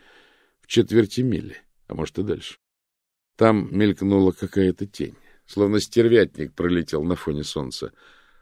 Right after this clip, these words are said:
а затем тоннель содрогнулся от свода и до путей у Нейта под ногами. Он сообразил, что это был раскат грома.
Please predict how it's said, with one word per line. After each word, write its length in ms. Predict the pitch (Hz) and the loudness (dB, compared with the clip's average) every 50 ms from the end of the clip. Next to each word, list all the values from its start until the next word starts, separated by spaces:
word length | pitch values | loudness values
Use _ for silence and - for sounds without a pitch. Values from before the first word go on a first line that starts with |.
| _ _ | _ _
а 100 | - 95 | -4 -2
затем 460 | 95 85 101 - - 117 113 110 98 78 | 2 2 2 2 6 4 4 4 4 2
тоннель 400 | - 98 95 98 98 95 90 82 | 2 2 4 4 4 2 0 -2
содрогнулся 1080 | - - - 92 90 90 95 98 92 90 92 92 87 78 - - - - - - - _ _ _ | -4 -2 -2 0 2 4 2 2 2 2 0 -2 -2 -2 -4 -8 -12 -12 -12 -12 -14 _ _ _
от 180 | - - 73 - | -12 -12 -12 -10
свода 420 | - - 87 90 95 95 90 85 | -8 -4 0 2 2 2 2 0
и 160 | 87 - - 78 | -4 -4 -4 -10
до 160 | 71 73 80 | -8 -10 -10
путей 440 | - - 82 76 - - 87 80 73 | -8 -8 -12 -10 -6 -4 -4 -2 -2
у 40 | 71 | -4
Нейта 340 | 73 73 69 67 - 71 71 | -6 -6 -8 -8 -10 -14 -20
под 220 | _ - 71 69 | _ -14 -12 -10
ногами. 500 | 71 76 73 69 76 67 - - - - _ _ - - - - _ _ _ _ _ _ _ _ _ - | -10 -10 -8 -8 -8 -10 -10 -12 -20 -20 _ _ -20 -20 -20 -20 _ _ _ _ _ _ _ _ _ -8
Он 100 | - 107 | -6 -4
сообразил, 560 | 107 - 127 117 113 117 117 104 87 90 107 117 | 0 2 2 4 6 8 8 8 8 4 2 0
что 220 | - - - 92 | 0 0 0 0
это 160 | 82 - 90 | 2 2 0
был 220 | 82 76 87 85 85 | 0 0 0 0 0
раскат 460 | 87 92 - - - 80 76 71 80 | -2 -4 -6 -6 -6 -4 -4 -4 -6
грома. 460 | 78 78 - - - - - - - | -10 -10 -10 -10 -12 -14 -18 -20 -20